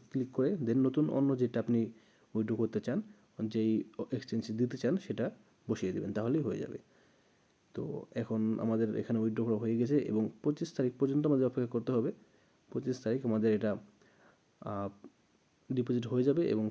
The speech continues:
পঁচিশ তারিখ সন্ধ্যা ছয়টা বাজে আমরা এটাকে,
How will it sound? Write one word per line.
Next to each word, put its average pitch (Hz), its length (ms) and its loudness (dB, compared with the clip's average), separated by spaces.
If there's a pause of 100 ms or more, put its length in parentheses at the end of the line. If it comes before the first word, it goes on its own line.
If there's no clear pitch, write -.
পঁচিশ 131 260 -4
তারিখ 135 240 2 (920)
সন্ধ্যা 131 460 0 (380)
ছয়টা 143 300 -2
বাজে 135 180 2
আমরা 117 140 4
এটাকে, 113 300 0